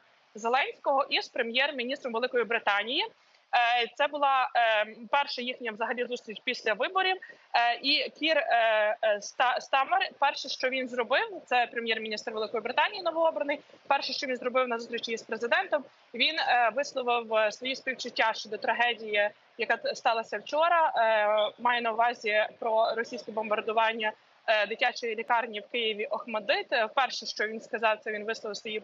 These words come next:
е, співчуття щодо того, що відбувалося та, е, що відбувалося там. Якщо ще говорити про те, що тут, е, відбувається, саме де я знаходжуся, тут у місті, де, е, в,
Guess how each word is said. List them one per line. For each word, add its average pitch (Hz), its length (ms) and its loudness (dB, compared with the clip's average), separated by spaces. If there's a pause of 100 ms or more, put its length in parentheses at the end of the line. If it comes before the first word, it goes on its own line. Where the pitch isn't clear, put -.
е, 202 240 2
співчуття 294 600 -2 (320)
щодо 277 240 -4
того, 285 240 2
що 285 200 -2
відбувалося 254 680 0
та, 240 320 0
е, 226 120 -2
що - 140 -8
відбувалося 226 640 -2
там. 170 140 0 (640)
Якщо 370 240 0
ще 349 340 0
говорити 277 400 0
про 233 180 -6
те, 262 220 0
що 262 320 -2
тут, 220 180 -6 (100)
е, 202 380 2
відбувається, 220 720 -2
саме 247 300 0
де 240 160 2
я 220 100 2
знаходжуся, 285 560 -2
тут - 240 -4
у 247 60 -6
місті, 262 380 -4
де, 233 260 2 (360)
е, 214 260 2
в, 226 60 -2